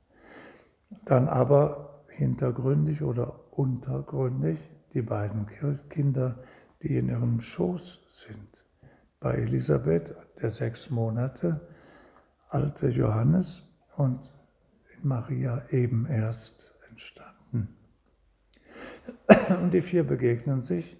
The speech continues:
und ja,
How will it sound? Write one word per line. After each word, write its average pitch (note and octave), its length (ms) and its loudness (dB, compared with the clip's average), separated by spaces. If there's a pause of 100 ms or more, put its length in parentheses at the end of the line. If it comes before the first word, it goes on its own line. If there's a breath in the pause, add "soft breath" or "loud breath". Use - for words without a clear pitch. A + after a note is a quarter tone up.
(840 loud breath)
und C#3 440 -2 (1120)
ja, C3 400 -4